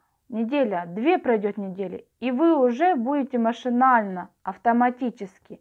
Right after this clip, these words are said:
брать свою вышивку и вышивать. И потом вы не заметите сами, <laughs> как вы на неё будете тратить не двадцать минут,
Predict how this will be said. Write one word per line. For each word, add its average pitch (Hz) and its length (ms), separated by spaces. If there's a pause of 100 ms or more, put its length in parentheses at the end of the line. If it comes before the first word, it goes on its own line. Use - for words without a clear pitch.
(400)
брать 220 360
свою 226 180
вышивку 311 480
и 330 280
вышивать. 330 680 (580)
И 254 80
потом 339 360
вы 349 80
не 339 140
заметите 339 560
сами, 349 440
<laughs> - 80
как 254 200
вы 294 120
на 294 140
неё 269 340
будете 247 400
тратить 254 440
не 240 80
двадцать 320 500
минут, 262 420